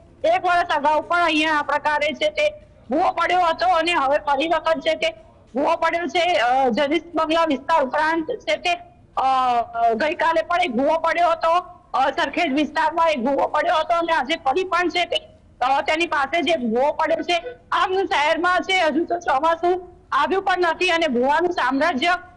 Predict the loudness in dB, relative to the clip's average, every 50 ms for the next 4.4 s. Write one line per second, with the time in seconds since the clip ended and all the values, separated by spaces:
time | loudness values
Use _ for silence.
0 | -20 -20 -20 -8 -4 0 0 2 2 2 2 0 0 0 0 0 0 0 -2 -2
1 | -4 -4 -4 -2 -2 -2 0 -2 -2 -2 0 0 2 2 0 0 0 0 0 0
2 | 0 -2 -2 -4 -12 -20 -20 -20 _ -4 -2 0 2 2 0 0 -2 -2 0 0
3 | 2 2 0 0 0 -2 -2 -2 0 -2 0 0 -2 -2 0 0 -2 -2 -2 -2
4 | -2 0 0 0 0 -2 -2 -2